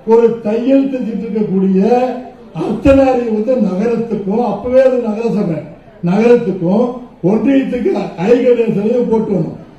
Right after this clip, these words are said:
அதே மாதிரி இங்க தருதலை தறி தங்கமணி இருக்க அப்படியே காந்தி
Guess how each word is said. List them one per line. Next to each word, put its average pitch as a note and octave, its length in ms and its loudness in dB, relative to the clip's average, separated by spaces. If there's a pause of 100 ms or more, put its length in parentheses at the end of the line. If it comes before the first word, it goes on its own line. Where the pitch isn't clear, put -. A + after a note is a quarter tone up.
(200)
அதே B3 280 2
மாதிரி B3+ 280 -4
இங்க B3 160 0 (100)
தருதலை B3+ 380 4 (140)
தறி A#3+ 180 0 (140)
தங்கமணி B3 400 0
இருக்க A3+ 180 -2
அப்படியே F#3+ 440 -2 (600)
காந்தி C4 380 0